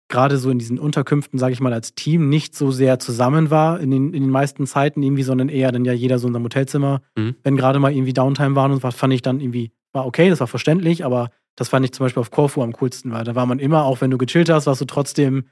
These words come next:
Speaker 2: Mhm.
Speaker 1: Teil von dem großen Ganzen dann irgendwie. Also das wäre dann vielleicht fürs nächste Mal, wenn wir dann, äh, das ist ja ein Erfolgsbonus, also wenn wir unser Ziel erreichen und wir gemeinsam dahin kommen, dass man dann schaut, kann man irgendwas erreichen, wo man vielleicht dann in eine Ferienhütte hätte, die gutes W lan hat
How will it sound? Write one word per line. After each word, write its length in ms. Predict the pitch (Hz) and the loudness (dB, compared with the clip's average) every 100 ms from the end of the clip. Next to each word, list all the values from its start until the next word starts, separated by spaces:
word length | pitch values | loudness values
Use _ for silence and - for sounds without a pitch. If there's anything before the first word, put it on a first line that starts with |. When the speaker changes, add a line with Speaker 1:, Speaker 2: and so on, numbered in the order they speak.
| _ | _
Speaker 2:
Mhm. 180 | 120 110 | -2 -2
Speaker 1:
Teil 380 | 110 139 135 131 | 0 0 2 2
von 180 | 123 127 | 0 0
dem 120 | 123 | 0
großen 320 | 120 123 123 | -2 -2 -4
Ganzen 380 | 120 127 123 117 | -2 -2 -2 -6
dann 140 | 110 | -6
irgendwie. 380 | 113 113 113 175 - _ _ _ _ _ _ - | -8 -8 -4 -4 -4 _ _ _ _ _ _ -12
Also 180 | 127 117 | -8 -4
das 280 | 131 - - _ _ _ _ - | -4 -4 -14 _ _ _ _ 0
wäre 260 | 135 147 | 4 6
dann 160 | 147 143 | 4 2
vielleicht 320 | - 135 139 | 2 2 2
fürs 160 | 139 117 | -2 -2
nächste 320 | 139 156 - | 0 0 0
Mal, 240 | 147 139 | 2 4
wenn 160 | 127 131 | 2 0
wir 100 | 127 | 0
dann, 280 | 123 123 127 | 0 0 -2
äh, 40 | 123 120 | -4 -6
das 100 | 120 | -8
ist 80 | - | -8
ja 80 | 117 | -8
ein 100 | 113 | -4
Erfolgsbonus, 720 | 110 175 - 139 143 139 135 | 2 2 2 2 2 0 -2
also 160 | 117 | -4
wenn 80 | 120 | -4
wir 80 | 127 | -2
unser 220 | 123 120 | -4 -4
Ziel 180 | - 123 | -4 -2
erreichen 420 | 123 151 165 131 | 2 2 2 -2
und 80 | 117 | -2
wir 100 | 120 | -2
gemeinsam 440 | 120 120 120 120 | -2 0 -2 -2
dahin 180 | 113 147 | -2 -2
kommen, 280 | 170 147 143 _ _ _ _ | 0 0 -2 _ _ _ _
dass 160 | 139 127 | -4 0
man 100 | 131 | 2
dann 140 | 135 | 2
schaut, 240 | 139 135 123 | 2 0 0
kann 140 | 147 | 0
man 120 | 151 | 2
irgendwas 260 | 143 139 127 | 2 0 -4
erreichen, 540 | 120 113 135 - 165 | -4 -2 -2 0 -2
wo 80 | 123 | 0
man 160 | 123 120 | -2 -2
vielleicht 580 | 120 117 123 160 - | -4 0 0 0 -2
dann 140 | 139 156 | -4 -4
in 60 | |
eine 140 | 135 123 | -2 -2
Ferienhütte 640 | - 180 143 127 120 135 | 4 4 4 0 -2 -4
hätte, 300 | 117 117 120 | -4 -4 -8
die 140 | 107 117 | -10 -6
gutes 280 | 139 147 | -2 0
W 120 | 127 135 | 2 2
lan 200 | 127 120 | 2 0
hat 240 | 127 - | -4 -6